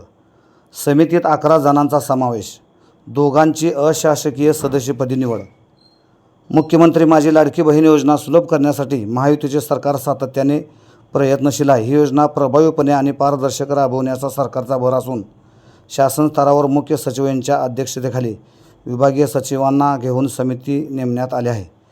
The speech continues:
विधानसभा मतदारसंघ क्षेत्रात महिला भगिनींच्या अडचणींचा निपटारा होणार असून, या समितीच्या अध्यक्षपदी आमदार शहाजी बापू पाटील यांची, तर सचिवपदी तहसीलदार संतोष कनसे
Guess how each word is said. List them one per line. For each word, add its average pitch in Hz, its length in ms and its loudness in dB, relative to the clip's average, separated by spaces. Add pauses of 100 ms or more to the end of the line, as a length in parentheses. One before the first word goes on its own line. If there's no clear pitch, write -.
(280)
विधानसभा 135 520 -2
मतदारसंघ 135 640 -2
क्षेत्रात 131 500 -4
महिला 131 400 -2 (520)
भगिनींच्या 127 520 -2
अडचणींचा 131 560 -4
निपटारा 131 380 -2
होणार 127 300 -2
असून, 113 320 -6 (500)
या 139 160 0
समितीच्या 131 520 -4
अध्यक्षपदी 127 500 -6
आमदार 127 400 -2
शहाजी 117 360 -8
बापू 123 240 -4
पाटील 123 320 -6
यांची, 120 360 -6 (540)
तर 131 120 0
सचिवपदी 135 720 -4 (100)
तहसीलदार 127 480 -2
संतोष 127 520 -6
कनसे 120 560 -6